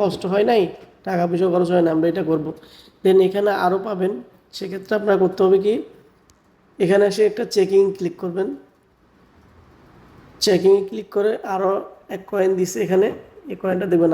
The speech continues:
আরও বেড়ে যাবে। এখন মূলত এটা আপনারা কীভাবে বাড়াবেন? আপনাদের কয়েনটা আরও বেশি করার জন্য সেক্ষেত্রে কী করবেন? যেমন এখানে এখন নয়শো বিরাশি হয়েছে না, এটা আপনি চাইলে আরও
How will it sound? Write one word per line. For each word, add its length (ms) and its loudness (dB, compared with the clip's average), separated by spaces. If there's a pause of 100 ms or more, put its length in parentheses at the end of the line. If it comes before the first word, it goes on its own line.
আরও 180 0
বেড়ে 220 0
যাবে। 180 -4 (600)
এখন 220 0
মূলত 300 2
এটা 180 -4
আপনারা 220 -6
কীভাবে 320 -4 (120)
বাড়াবেন? 340 -2 (560)
আপনাদের 400 0 (200)
কয়েনটা 460 2 (140)
আরও 300 0 (300)
বেশি 200 -6 (100)
করার 280 2
জন্য 240 -4 (180)
সেক্ষেত্রে 400 -8 (100)
কী 80 -12 (120)
করবেন? 280 -2 (400)
যেমন 220 0
এখানে 380 0
এখন 220 0
নয়শো 260 2 (100)
বিরাশি 280 0
হয়েছে 260 -2
না, 60 2 (120)
এটা 140 -2 (100)
আপনি 240 -4 (140)
চাইলে 280 0 (640)
আরও 140 4